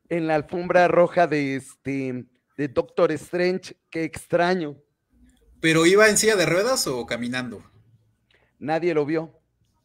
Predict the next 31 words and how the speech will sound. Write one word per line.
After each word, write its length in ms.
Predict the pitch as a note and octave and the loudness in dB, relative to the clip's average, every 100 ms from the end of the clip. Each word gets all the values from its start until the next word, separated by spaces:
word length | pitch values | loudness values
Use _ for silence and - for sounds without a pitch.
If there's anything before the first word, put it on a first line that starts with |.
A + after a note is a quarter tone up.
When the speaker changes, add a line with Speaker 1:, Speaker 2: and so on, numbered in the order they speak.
| _ _ _ _ _ _ _ _ | _ _ _ _ _ _ _ _
Speaker 2:
Ah. 1120 | - A2 A#2+ C3 C3+ C3 B2 G#2+ F#2+ D#2+ D2+ _ _ _ _ _ _ _ _ _ _ _ _ _ _ | -14 -12 -12 -10 -10 -10 -12 -14 -16 -16 -20 _ _ _ _ _ _ _ _ _ _ _ _ _ _
Yo 120 | E3 E3+ | -6 -4
creo 120 | D#3+ | -2
que 180 | E3+ C#3+ | -2 0
salió 200 | C#3+ E3 | -2 -2
un 60 | |
portal, 320 | D#3+ D3+ D3+ D3+ | -4 -2 -2 -2
¿no? 80 | F#3 | -6
Shh, 800 | - - - - - - - - | -10 -10 -12 -12 -14 -12 -10 -6
ya 180 | G#3 | -4
salió. 300 | G3+ - G3 | -4 -4 -6
Speaker 1:
<laughs> 800 | - F#3+ E3+ F3+ - - - - _ _ - | -6 -8 -8 -10 -12 -12 -16 -18 _ _ -12
Ese, 380 | D3+ D3 F#3+ F#3+ | -10 -8 -8 -8
ese, 300 | G3 E3 - - _ | -6 -8 -10 -16 _
ese 240 | G3+ G3 | -2 -2
tendría 380 | A#3 G#3 G#3 A3 | -2 -2 0 0
que 100 | G#3+ | 0
ser 180 | G#3+ A3+ | 0 -2
el 160 | G#3+ F#3+ | -2 -4
Doctor 340 | G#3+ A3 G3+ | -4 -4 -4
Strange. 600 | C#3+ F#3+ G#3 G#3 - - _ _ _ _ | -6 -2 0 0 -2 -16 _ _ _ _
Ok, 300 | D#3+ E3 - E3+ D#3 A#2 A2+ - _ | 0 0 -4 -4 -4 -8 -18 -20 _
bueno, 600 | F3 G3 G3 F3 C#3+ - _ _ D#3+ | -2 -2 0 -4 -6 -14 _ _ -8
eh, 640 | E3+ E3+ E3+ E3+ - - - | -6 -4 -4 -4 -8 -18 -18
¿de 520 | - - - - - | -14 -12 -10 -6 0
qué 120 | C4 | 2
película 500 | - C#4 - C4+ A#3 | 2 2 0 4 6
hablamos, 480 | A3 C4+ C4 C4+ G#3 | 6 4 4 2 0
mi 140 | A#3 | -4
querido 360 | A#3 A3 G3+ G#3 | -4 -4 0 2
Adair? 460 | E3+ F3+ F#3+ G3 | 4 2 0 -6